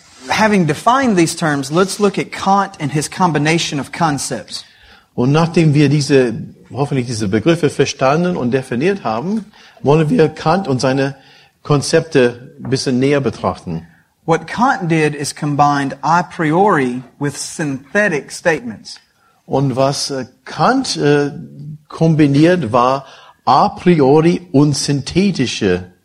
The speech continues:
Speaker 2: Gedanken. seine Aussagen.
Speaker 1: In other words, he blended the, the ideas of rationalism with empiricism.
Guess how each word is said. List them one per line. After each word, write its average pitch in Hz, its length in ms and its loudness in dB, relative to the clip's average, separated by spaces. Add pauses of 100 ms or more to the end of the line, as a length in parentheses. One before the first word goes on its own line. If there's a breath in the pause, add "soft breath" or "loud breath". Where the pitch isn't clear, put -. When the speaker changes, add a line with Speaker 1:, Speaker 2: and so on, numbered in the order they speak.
(140)
Speaker 2:
Gedanken. 92 580 -4 (540)
seine 104 180 -4
Aussagen. 95 640 -4 (720)
Speaker 1:
In 170 160 -2
other 240 200 2
words, 170 340 2
he 190 120 0
blended 160 680 0
the, 135 320 -6
the 131 320 -8
ideas 151 480 -2
of 120 140 -10
rationalism 131 1080 -2 (100)
with 139 200 -8
empiricism. 127 880 -2